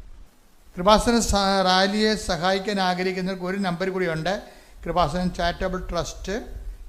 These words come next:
അക്കൗണ്ട് നമ്പർ, ആ, പൂജ്യം നാല് നാല് അഞ്ച് പൂജ്യം ഏഴ് മൂന്ന് പിന്നെ ആറ് പൂജ്യം പിന്നെ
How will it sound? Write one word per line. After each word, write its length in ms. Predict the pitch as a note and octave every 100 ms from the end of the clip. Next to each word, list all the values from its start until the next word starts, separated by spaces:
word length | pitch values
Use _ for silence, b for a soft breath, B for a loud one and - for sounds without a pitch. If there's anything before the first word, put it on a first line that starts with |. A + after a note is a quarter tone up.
| - G3
അക്കൗണ്ട് 240 | - F#3+ F3
നമ്പർ, 300 | E3+ E3+ F#3+ E3+ - _ G3+
ആ, 20 | F#3 E3 A3 F#3
പൂജ്യം 400 | F3+ F#3 A3 G3+ F3+
നാല് 440 | E3 E3 F3 G#3 - - - - - _ _ _ - _ - - - - - E3
നാല് 300 | D#3+ F3+ G3+ E3
അഞ്ച് 440 | E3 E3+ - F3 F3 A3+ - - _ - - - -
പൂജ്യം 360 | - F#3+ F3 A3 G#3 D3+
ഏഴ് 360 | D#3+ F3 D#3+ E3+ G3 - - _ - - - - - - - - - - - - - - - - - - F#3+ E3
മൂന്ന് 380 | F3 G3 F#3 F3 G#3+ B3 - - - - - - - -
പിന്നെ 280 | E3 E3+ G#3 A#3+ - -
ആറ് 280 | E3+ F3 G#3 -
പൂജ്യം 380 | D#3+ C3 C#3 - - - - - - - - - -
പിന്നെ 160 | E3+